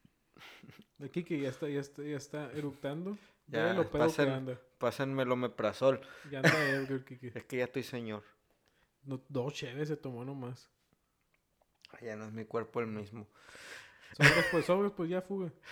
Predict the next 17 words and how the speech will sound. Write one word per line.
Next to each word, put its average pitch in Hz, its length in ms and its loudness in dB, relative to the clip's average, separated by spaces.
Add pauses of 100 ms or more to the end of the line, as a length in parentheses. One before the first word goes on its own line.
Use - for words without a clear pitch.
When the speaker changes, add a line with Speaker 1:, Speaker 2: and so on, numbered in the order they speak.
(220)
Speaker 2:
Bueno, 120 320 4
pues, - 360 0 (200)
es 117 160 -2
momento 127 380 4
de 123 60 12
despedirnos, 123 520 4
gente. 139 300 2
Muchas 120 300 0
gracias 123 220 4
por 120 140 8
acompañarnos 113 680 4
otro 120 220 2
más, 123 360 0 (120)
otro 123 580 8
bello 120 240 6
programa. 135 520 8 (400)
Raúl, 143 400 6